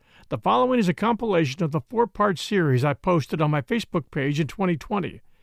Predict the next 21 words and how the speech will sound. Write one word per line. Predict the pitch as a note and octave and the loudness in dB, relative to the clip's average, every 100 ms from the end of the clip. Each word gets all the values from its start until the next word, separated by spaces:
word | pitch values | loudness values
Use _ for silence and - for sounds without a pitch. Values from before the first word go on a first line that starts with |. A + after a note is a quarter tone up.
| - - - - - | -20 -20 -20 -20 -6
It's | D#3+ - | -4 -4
easier | - C4+ B3+ A#3 | 0 2 2 0
for | F#3+ | -2
me | G3+ G3+ | 0 2
to | D#3 | 2
send | - G#3+ | 0 0
it | E3+ A#2+ | -2 -2
this | A#3+ - | -4 -2
way | B2+ A#2 C#3 - _ - | -6 -4 -4 -6 _ -4
than | E3 | -4
to | C#3 | -2
try | - G#3 | -2 0
to | E3+ | 0
write | D#3+ G3 | 0 0
a | E3+ | 0
more | F#3 | -2
concise | F#3 D3 - A3 G#3 - | -2 -4 -2 0 0 -2
answer | G3 F#3 E3+ | -2 0 0
to | C3+ | 0
your | C3+ | 0
question. | - G#3+ F3+ - F3+ | 0 -2 -2 -6 -12